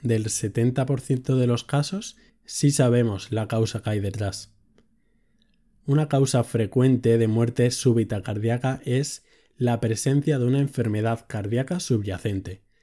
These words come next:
La comprensión de las enfermedades que contribuyen a la muerte cardíaca súbita se deriva sobre todo de las autopsias y también de pacientes que han sobrevivido a un paro cardíaco.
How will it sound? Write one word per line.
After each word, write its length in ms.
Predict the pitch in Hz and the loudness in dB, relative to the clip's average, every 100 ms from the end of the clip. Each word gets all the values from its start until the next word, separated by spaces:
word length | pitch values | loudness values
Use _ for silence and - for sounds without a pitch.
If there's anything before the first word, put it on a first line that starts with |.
| _ _ _ _ _ _ _ - | _ _ _ _ _ _ _ -6
La 280 | 120 113 113 | -2 -2 2
comprensión 760 | 120 117 117 107 101 - 131 | 2 2 2 -2 -2 0 0
de 80 | 110 | 0
las 160 | 101 104 | -2 -4
enfermedades 720 | 101 - 101 110 117 98 - | -6 -4 -4 0 0 -2 -6
que 220 | - 117 | -2 -2
contribuyen 760 | 120 117 117 117 131 98 98 - | 0 0 2 4 4 2 -4 -10
a 80 | 107 | -8
la 120 | 98 | -4
muerte 340 | 104 113 127 | -2 0 0
cardíaca 420 | 120 117 120 117 110 | -2 0 0 -2 -2
súbita 560 | 143 131 117 117 139 _ _ _ - | 2 2 2 0 -4 _ _ _ -14
se 200 | - 110 | -4 -2
deriva 460 | 104 113 110 95 | 2 4 4 0
sobre 340 | - 107 101 101 | -4 -4 -2 -2
todo 300 | 117 120 139 | 0 0 0
de 200 | 135 107 | 0 0
las 240 | 104 101 | -2 -2
autopsias 760 | 101 101 123 120 - 92 92 - _ _ - | -4 -2 -2 -2 -6 -10 -12 -16 _ _ -6
y 140 | 117 | -4
también 300 | 104 104 110 | -2 0 0
de 100 | 110 | 2
pacientes 540 | 113 - 113 110 117 | 0 0 0 0 -2
que 100 | - | -2
han 140 | 101 107 | -6 -6
sobrevivido 800 | - 110 107 101 101 104 110 127 | -4 -2 -2 -2 0 0 0 -2
a 120 | 110 | -4
un 200 | 110 104 | -4 -4
paro 260 | 107 113 123 | -4 -4 -4
cardíaco. 540 | 104 101 101 98 - | -4 -4 -6 -8 -12